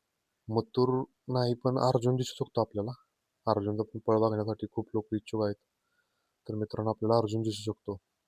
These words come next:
आणि आज लढत होईल. आज, अ, वेगाचा शेवट सर्जा सुद्धा आपल्याला दिसू शकतो पळताना. शंभर टक्के वेगाचा शेवट सर्जा दिसू शकतो.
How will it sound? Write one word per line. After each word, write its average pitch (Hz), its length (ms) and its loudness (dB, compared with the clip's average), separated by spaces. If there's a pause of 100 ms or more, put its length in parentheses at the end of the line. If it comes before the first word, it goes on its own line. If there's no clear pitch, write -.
(840)
आणि 113 400 0
आज 113 200 4
लढत 117 320 4
होईल. 107 140 0 (160)
आज, 104 220 2
अ, 107 220 2 (1120)
वेगाचा 113 300 8
शेवट 113 240 2
सर्जा 110 320 -2
सुद्धा 113 200 0
आपल्याला 110 460 2
दिसू 107 220 -4
शकतो 104 300 -6
पळताना. 101 360 -4 (500)
शंभर 120 240 2
टक्के 127 240 0
वेगाचा 117 360 0
शेवट 110 240 -2
सर्जा 104 360 -4
दिसू 107 280 -8
शकतो. - 220 -16